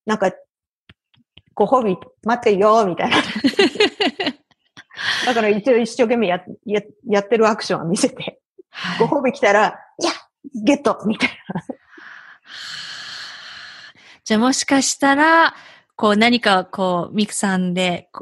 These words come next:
Speaker 2: の方にこう、三つぐらいそのお知らせみたいなものがポンポンポンってきたら、
Speaker 1: うん。
Speaker 2: もしかしたら、フュージョン寿司、
Speaker 1: うん。
Speaker 2: し-、じゃないことをしてるかもしれない。
Speaker 1: あ、それはありますね。
Speaker 2: うん。
Speaker 1: うん。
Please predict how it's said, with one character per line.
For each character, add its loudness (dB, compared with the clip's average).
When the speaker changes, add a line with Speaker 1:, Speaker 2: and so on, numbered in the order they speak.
Speaker 2:
の -2
方 -2
に -4
こ -6
う、 -20
三 2
つ -4
ぐ 2
ら 4
い 0
そ -8
の -8
お -4
知 -2
ら -2
せ -4
み -4
た -2
い 0
な -4
も -6
の -6
が -8
ポ -4
ン -6
ポ -6
ン -12
ポ -2
ン -4
っ -8
て -4
き -10
た -2
ら、 2
Speaker 1:
う 0
ん。 -4
Speaker 2:
も 2
し -2
か 2
し -2
た 0
ら、 2
フ -20
ュ 4
ー 2
ジ -2
ョ 2
ン -2
寿 -8
司、 -8
Speaker 1:
う -6
ん。 -8
Speaker 2:
し-、 -8
じ -2
ゃ 2
な 4
い 2
こ -2
と 0
を 4
し 0
て 0
る -2
か -2
も 2
し -4
れ -8
な -18
い。 -20
Speaker 1:
あ、 0
そ -2
れ 4
は 2
あ 2
り -2
ま -2
す -8
ね。 -8
Speaker 2:
う -6
ん。 -
Speaker 1:
う -4
ん。 -12